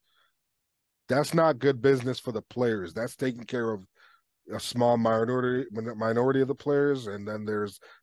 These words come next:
the whole rest of the league, which the players' union should be fighting for. It's the players' union, not the superstars' union. It's leaving them out to dry. So I think there is merit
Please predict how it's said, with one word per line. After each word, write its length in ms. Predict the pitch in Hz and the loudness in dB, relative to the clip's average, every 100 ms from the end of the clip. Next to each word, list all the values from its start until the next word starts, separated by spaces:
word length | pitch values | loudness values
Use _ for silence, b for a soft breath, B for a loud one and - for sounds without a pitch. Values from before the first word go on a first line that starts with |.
| - | -8
the 60 | |
whole 180 | - 127 | 0 2
rest 260 | 123 135 - | 4 2 2
of 60 | |
the 60 | 110 | -6
league, 180 | 110 104 | -6 -4
which 400 | 104 104 - - B B _ | -4 -4 -4 -10 B B _
the 160 | 110 95 - | -8 -8 -10
players' 340 | - 135 123 104 | 0 2 2 -2
union 260 | 120 110 | -4 -4
should 300 | 104 - 143 | -6 0 0
be 120 | 123 113 | 0 -4
fighting 340 | - 123 113 | -2 -4 -6
for. 300 | - 104 104 | -6 -4 -4
It's 120 | 98 | -6
the 80 | - | -10
players' 420 | - 131 123 104 | -6 -4 -4 -6
union, 240 | 104 95 98 | -10 -12 -6
not 180 | 101 - b _ | -6 -8 b _
the 80 | 101 | -12
superstars' 640 | - 135 117 - 98 98 92 | -6 -4 -6 -8 -6 -6 -8
union. 400 | 98 90 90 92 b b _ | -12 -10 -12 -14 b b _
It's 180 | - - | -14 -4
leaving 300 | 127 117 110 | -2 -2 -2
them 260 | 120 120 110 | 0 0 0
out 160 | 107 | -4
to 80 | 110 | -8
dry. 420 | 90 107 104 90 | -8 -6 -4 -6
So 140 | 80 104 | -6 -6
I 80 | |
think 220 | 104 123 110 | -4 -6 -2
there 200 | 113 113 | -2 -2
is 100 | 98 | -4
merit 360 | 113 110 98 | -2 -2 -4